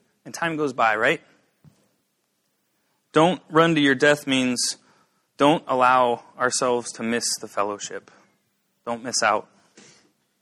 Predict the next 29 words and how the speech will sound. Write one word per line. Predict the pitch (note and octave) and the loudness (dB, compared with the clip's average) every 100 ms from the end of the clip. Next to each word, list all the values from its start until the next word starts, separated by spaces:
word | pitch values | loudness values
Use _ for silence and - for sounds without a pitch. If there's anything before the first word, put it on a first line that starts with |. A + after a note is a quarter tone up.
| _ _ _ _ _ - - | _ _ _ _ _ -18 -6
'Cause | - | -4
time | - D3+ D3 | 2 2 2
keeps | D#3+ - | 0 -2
ticking, | - - C3+ A#2+ - - - | -4 -2 -2 -4 -8 -20 -8
and | D3 | 0
there's | C#3+ C3+ | 2 2
a | |
tremendous | C3 D#3 E3 E3+ F3 | 0 0 2 2 2
opportunity | D#3+ D3+ - E3+ E3 | 2 0 -2 -2 -2
to | D#3 C#3+ | -2 -2
have | C#3+ C3+ | -2 -2
a | D3 C#3 C3 | -2 -2 -2
rich | D3+ D3+ D3 - - | -2 -2 0 -6 -8
and | C#3 | -10
fulfilling | - B2+ - E3+ D#3 C#3 C3 - - - | -8 -6 0 0 2 0 -4 -10 -20 -20
life | - C3+ C#3 | -4 -2 -2
of | B2+ | -10
fellowship | - C3 C3 - B2+ A#2+ - _ _ _ _ _ _ - | -4 -2 0 -4 -8 -8 -16 _ _ _ _ _ _ -4
in | |
the | B2+ | -4
community | - C3+ C3+ C3 C3 B2+ - B2+ | -2 0 2 2 0 -2 -8 -14
of | A#2+ | -8
believers. | A2+ A#2+ A#2 G#2+ G#2 - - _ _ _ _ | -4 -4 -2 -4 -6 -12 -20 _ _ _ _
So | - | -10
don't | A2 A#2+ C#3 D3+ | -4 0 -2 -2
run | C3 B2+ | -2 -2
to | - | -4
your | A2+ A2 | -6 -4
death. | G#2+ G#2 - - | -2 -6 -14 -20